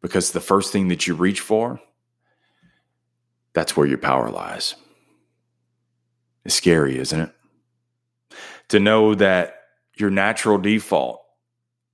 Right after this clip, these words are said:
the first thing you reach for, is either empowering you or it's disabling you and it's holding you back.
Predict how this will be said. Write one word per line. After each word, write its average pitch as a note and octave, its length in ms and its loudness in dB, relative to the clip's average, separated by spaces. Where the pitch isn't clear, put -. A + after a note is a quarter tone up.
the G#2+ 80 0
first B2 320 0
thing A#2 160 0
you G#2 120 -2
reach A2+ 280 0
for, D3+ 440 0
is A2+ 200 4
either A#2+ 320 4
empowering A#2 800 2
you D2+ 240 -10
or F2+ 140 -2
it's F2+ 180 -6
disabling E2 640 0
you - 240 -16
and C#2 80 -12
it's C#2 100 -8
holding C#2+ 220 -10
you B1 100 -14
back. - 540 -12